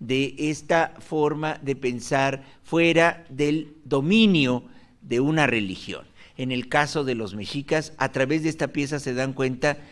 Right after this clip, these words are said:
que nada estaba fuera de ese dominio. Era un dominio absoluto, desde que se nacía hasta que se moría, la religión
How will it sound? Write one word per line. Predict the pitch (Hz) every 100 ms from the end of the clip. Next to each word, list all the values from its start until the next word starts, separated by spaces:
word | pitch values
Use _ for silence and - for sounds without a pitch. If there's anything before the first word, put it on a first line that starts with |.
| - -
que | 110
nada | 120 165 170 147 160 156 -
estaba | 110 - 135 127 131 120 - _
fuera | - 175 202 202 147 107 - - -
de | 123 120
ese | 123 104
dominio. | 95 82 76 80 _ _ _ -
Era | 160 170
un | 151
dominio | 131 143 185 190 196
absoluto, | 175 175 - 151 139 143 143 123
desde | 127 127
que | 127 139
se | 139
nacía | 135 131 202 208 180 - - -
hasta | 120 - 117
que | 113 107
se | 110
moría, | 110 127 170 180 170 165 - -
la | 120
religión | 107 113 110 - 143 151 156